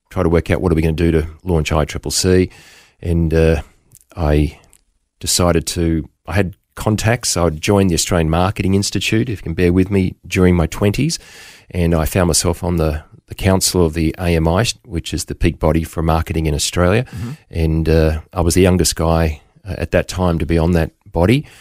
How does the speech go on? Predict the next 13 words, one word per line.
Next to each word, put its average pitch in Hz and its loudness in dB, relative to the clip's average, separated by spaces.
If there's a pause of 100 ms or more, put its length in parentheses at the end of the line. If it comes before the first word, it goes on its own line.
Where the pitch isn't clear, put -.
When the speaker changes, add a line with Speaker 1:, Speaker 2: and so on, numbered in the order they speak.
(280)
Speaker 1:
which - -10
was - -8
a - -10
great 80 2
honour. 95 0
And 82 -2
it - 0
was 78 0
where 80 4
I 78 0
was 78 -4
trying 82 -4
to 76 -4